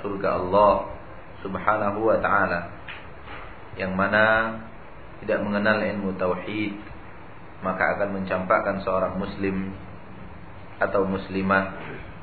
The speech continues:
ke dalam kesyirikan, Dan apabila itu terjadi, waliyadzubillah, maka akan membuatnya menjadi penghuni neraka, kekal selamanya di neraka Allah Subhanahu wa taala.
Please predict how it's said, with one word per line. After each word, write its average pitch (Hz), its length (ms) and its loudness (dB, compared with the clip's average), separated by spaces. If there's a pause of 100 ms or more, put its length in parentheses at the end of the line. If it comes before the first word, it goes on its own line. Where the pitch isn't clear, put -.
(180)
ke 101 80 2
dalam 92 560 4 (1120)
kesyirikan, 95 880 0 (640)
Dan 98 160 0
apabila 95 400 4
itu 95 160 -4
terjadi, 92 480 0
waliyadzubillah, 90 960 4 (1500)
maka 95 380 4 (680)
akan 104 220 2 (120)
membuatnya 95 800 2 (240)
menjadi 95 240 -2
penghuni 98 320 -2
neraka, 92 800 4
kekal 92 320 2
selamanya 90 480 2
di 90 80 -2
neraka 87 480 2
Allah 92 480 4 (400)
Subhanahu 95 640 0
wa 101 160 4
taala. 85 400 0